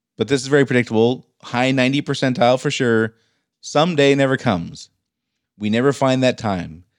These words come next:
The magic number of people are never, are never hired. That critical role is filled and another critical role is needed before we have time. Our team doesn't get better trained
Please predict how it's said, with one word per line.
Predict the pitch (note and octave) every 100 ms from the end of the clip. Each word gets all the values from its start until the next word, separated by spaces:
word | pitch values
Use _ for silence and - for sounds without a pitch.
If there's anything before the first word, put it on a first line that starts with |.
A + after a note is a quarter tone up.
| _ _ _ -
The |
magic | A2 B2 B2+ C3
number | C3+
of | C3+
people | D3 B2+
are | B2+
never, | B2 A#2+ B2 B2 A2+
are |
never | A2+ A#2+
hired. | A#2 G#2+ F#2 F2+ B2+ - _ _ _ _ _
That | A2+ -
critical | C#3+ D3 D3+
role | C3 C3+ C#3 C3 - -
is | B2
filled | - C#3+ D3
and | C#3+
another | D3+ D3+ C#3
critical | B2 G2 F#2+
role | G2 F2
is | F2 F2
needed | E2 D#2
before | F2+ - A2
we | A#2
have | A#2+ A#2
time. | - G#2+ E2+ B2 - _ _ _ _ -
Our | A2+
team | C#3 D3
doesn't | D3 C#3+ D3+
get | D#3 C#3
better | C3 C#3
trained | - D3 B2+ F#2 E2